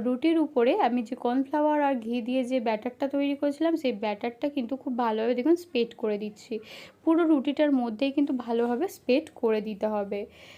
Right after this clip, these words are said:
ভালো স্প্রেড করে দেওয়ার পরে এবারে উপর থেকে কিন্তু কিছুটা ময়দা ছড়িয়ে দেব। আর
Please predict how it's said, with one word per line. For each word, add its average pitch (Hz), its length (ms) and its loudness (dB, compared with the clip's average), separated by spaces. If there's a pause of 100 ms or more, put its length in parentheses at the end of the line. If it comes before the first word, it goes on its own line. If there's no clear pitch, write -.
(160)
ভালো 247 220 2 (140)
স্প্রেড 262 320 2 (120)
করে 269 240 4
দেওয়ার 320 280 4
পরে 226 200 2 (180)
এবারে 277 240 0 (200)
উপর 294 200 0 (120)
থেকে 320 180 0 (100)
কিন্তু 254 220 0 (120)
কিছুটা 240 320 -4 (180)
ময়দা 226 360 -2 (160)
ছড়িয়ে 226 480 0
দেব। 202 140 -6 (1500)
আর 233 120 6